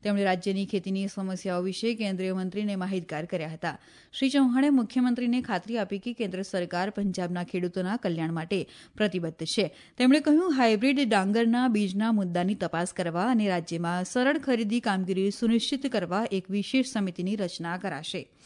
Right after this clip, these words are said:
દરમિયાન શ્રી માને જણાવ્યું કે પંજાબ સરકાર હવે મકાઈ, કઠોળ, તેલીબિયા, સૂર્યમુખી અને બાજરી દ્વારા પાક વૈવિધ્યકરણને પ્રોત્સાહન આપી રહી છે.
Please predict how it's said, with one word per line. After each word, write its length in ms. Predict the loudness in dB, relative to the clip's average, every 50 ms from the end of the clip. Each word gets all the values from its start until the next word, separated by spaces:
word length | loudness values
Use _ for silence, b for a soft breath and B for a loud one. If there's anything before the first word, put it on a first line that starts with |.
| B B B B B B B B -2
દરમિયાન 320 | 0 2 4 4 4 4 2
શ્રી 180 | 2 2 2
માને 260 | 2 2 2 2 0 0
જણાવ્યું 360 | 0 0 0 0 -2 -2 -2
કે 100 | -4 -4
પંજાબ 360 | -2 -2 -2 -2 -2 -2 -2 -2
સરકાર 420 | -2 -4 -4 -2 -2 -4 -2 -2
હવે 180 | -2 -2 -2 -2
મકાઈ, 440 | -2 -4 -4 -4 -2 0 0 0 0
કઠોળ, 440 | -2 -4 -4 -2 -2 -2 0 0
તેલીબિયા, 600 | 0 0 -2 -2 -2 -4 -4 -4 -2 -2 0 -2
સૂર્યમુખી 600 | -2 0 -2 0 0 0 0 -2 -4 -4 0 2
અને 160 | 2 4 4 4
બાજરી 360 | 4 2 2 2 2 0 0
દ્વારા 380 | 0 0 0 0 0 0 -2
પાક 380 | -2 -2 0 0 2 2 0 0
વૈવિધ્યકરણને 1000 | 0 0 0 0 0 0 0 0 -2 -2 0 -2 -2 -2 -2 -2 -2 -2 -4 -4
પ્રોત્સાહન 540 | -2 -2 -2 -2 -4 -4 -4 -4 -4 -4
આપી 220 | -4 -4 -6 -6 -8
રહી 160 | -8 -8 -10
છે. 280 | -8 -6 -6 -6 -8